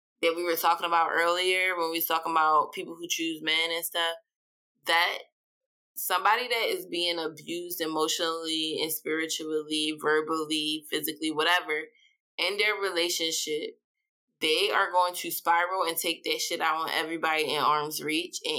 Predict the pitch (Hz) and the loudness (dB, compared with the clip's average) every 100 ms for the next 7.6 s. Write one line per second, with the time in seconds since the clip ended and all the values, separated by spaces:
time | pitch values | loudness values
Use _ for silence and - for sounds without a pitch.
0 | 120 156 151 - - 180 165 226 202 175 | -2 -4 -8 -14 -4 -4 -4 -10 -2 0
1 | 175 175 165 160 160 147 143 147 104 143 | 0 -2 -2 -2 -2 -4 -2 0 2 2
2 | 143 147 - 151 - - - _ _ _ | 2 -6 -8 -8 -8 -12 -20 _ _ _
3 | - 185 190 247 240 220 214 185 180 170 | -2 0 0 -2 0 0 0 -2 -2 -2
4 | 160 - 170 180 180 185 175 - 170 - | -2 0 -2 -2 -2 0 0 -4 -8 -2
5 | 160 165 165 156 160 - 156 160 156 160 | -2 -2 -6 -4 -4 -2 -2 -2 -2 -2
6 | - - 147 175 - _ _ _ _ _ | -4 -8 -6 -8 -10 _ _ _ _ _
7 | _ - 185 175 160 | _ 2 4 4 0